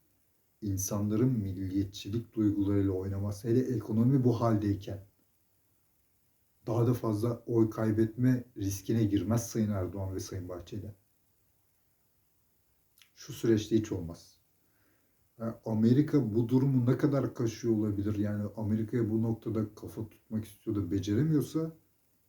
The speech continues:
lütfen daha şeffaf bir politika izlesinler. Devam edelim arkadaşlar.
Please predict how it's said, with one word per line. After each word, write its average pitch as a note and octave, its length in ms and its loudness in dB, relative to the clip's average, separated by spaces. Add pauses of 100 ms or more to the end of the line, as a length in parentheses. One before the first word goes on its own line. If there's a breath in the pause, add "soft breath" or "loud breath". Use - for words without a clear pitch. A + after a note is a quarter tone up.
(160)
lütfen A2 380 -2
daha A2 160 0
şeffaf A2 520 -6
bir G#2+ 120 -8
politika G#2+ 460 -4
izlesinler. F#2 760 -6 (3500)
Devam B2 360 4
edelim G#2+ 340 2
arkadaşlar. G2 760 -6